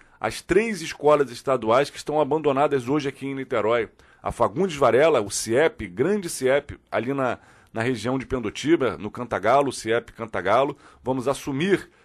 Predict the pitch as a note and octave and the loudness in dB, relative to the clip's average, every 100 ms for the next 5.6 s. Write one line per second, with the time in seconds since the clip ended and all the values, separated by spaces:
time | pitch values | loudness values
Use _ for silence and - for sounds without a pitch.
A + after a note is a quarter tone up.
0 | - A#2+ - C3 C#3+ - A2 C#3+ D#3 C3 | -4 -4 0 2 2 2 -2 -2 -4 0
1 | A#2 B2+ C#3+ B2 A#2 A#2+ B2 G#2 G#2 C3+ | 2 4 2 2 -4 -6 -6 -4 0 0
2 | C3+ A2 C#3+ C3 G2+ A#2 D3+ D#3 C3+ B2 | -2 -6 -6 -4 -4 0 0 0 -4 -6
3 | A2+ B2 A#2 A#2 G#2 - A2+ A#2 - _ | -6 -8 -10 -10 -12 -8 -8 -8 -12 _
4 | - _ - C3+ D3+ D3 C3+ B2+ B2 G#2+ | -20 _ -6 -2 0 0 0 2 0 -4
5 | A2 G#2 G#2+ D3+ D#3+ | -6 -4 -2 -4 -6